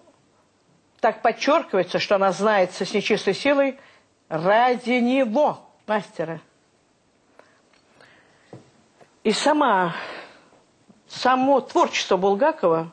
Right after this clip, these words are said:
сам роман этот, заставляет думать, что есть этажи в биографии его и, и Елены Сергеевны, которые не познаны нами, может быть, и не будут познаны.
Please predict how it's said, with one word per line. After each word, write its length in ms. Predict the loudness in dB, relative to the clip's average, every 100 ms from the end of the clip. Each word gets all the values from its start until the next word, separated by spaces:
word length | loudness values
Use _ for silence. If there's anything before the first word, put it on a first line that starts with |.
| -10
сам 240 | -2 0
роман 300 | 0 0 2
этот, 280 | 0 0 -4 -18 -20 -20 -20 -20 _ -20 -20 -18 -4
заставляет 680 | -2 2 2 4 2 2
думать, 300 | 0 0 0
что 640 | -4 -2 2 4 2 -2 -16 -20
есть 500 | -8 -2 0 0 -2
этажи 540 | 0 -2 0 -2 -2 -8 _ _ _ _ _ _ _ _ -10
в 80 | -2
биографии 760 | 0 0 0 0 -2 -6 -2
его 300 | -2 0 0
и, 180 | 0 -2
и 280 | -6 -6 -4
Елены 200 | 0 -2
Сергеевны, 360 | 0 0 0
которые 360 | 0 0 0 2
не 360 | 0 0 0 -2
познаны 540 | 0 0 0 -2 0
нами, 280 | 0 0 0
может 220 | -2 -4
быть, 140 | -4
и 60 | -2
не 80 | -2
будут 220 | -2 -2
познаны. 460 | -4 -2 -2 -6